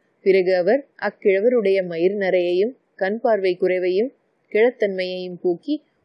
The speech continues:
முப்பத்தைந்து வயது வாலிபராக்கிவிட முடியும் என்று கூறினார். கிழவர் அவர் வைத்தியத்தை ஏற்றுக்கொண்டு அவர் கூறிய உணவுப் பொருட்களை மாத்திரம் உண்டு வந்தார். அதனால் ஒன்று, பதினைந்து நாட்களுக்கு பிறகு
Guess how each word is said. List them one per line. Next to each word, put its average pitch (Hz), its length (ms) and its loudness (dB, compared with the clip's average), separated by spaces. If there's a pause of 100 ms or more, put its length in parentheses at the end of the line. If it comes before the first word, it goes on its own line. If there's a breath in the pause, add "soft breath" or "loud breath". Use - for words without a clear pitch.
முப்பத்தைந்து 196 600 0
வயது 180 300 0
வாலிபராக்கிவிட 180 960 0
முடியும் 175 340 -2
என்று 180 320 -2
கூறினார். 175 480 0 (520)
கிழவர் 202 300 2
அவர் 185 280 0
வைத்தியத்தை 180 560 0
ஏற்றுக்கொண்டு 175 600 -2 (360)
அவர் 196 260 0
கூறிய 254 400 -2
உணவுப் 196 360 0
பொருட்களை 185 420 2
மாத்திரம் 180 440 -2
உண்டு 180 280 -2
வந்தார். 175 360 -2 (440 soft breath)
அதனால் 185 400 0 (400)
ஒன்று, 185 340 2 (220)
பதினைந்து 220 460 2
நாட்களுக்கு 185 520 0
பிறகு 180 340 0